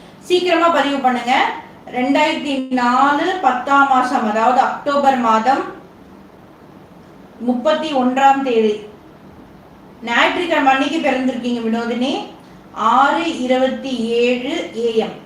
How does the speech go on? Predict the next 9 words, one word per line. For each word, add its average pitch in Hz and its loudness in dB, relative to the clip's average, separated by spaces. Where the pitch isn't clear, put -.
சேலம். 220 -2
வினோதினி 381 2
ஒண்ணுல 349 4
இருந்து 392 2
பத்துக்குள்ள 359 2
ஒரு 311 2
நம்பர் 320 0
போட்டுருங்க 277 -2
சீக்கிரமா. 294 -2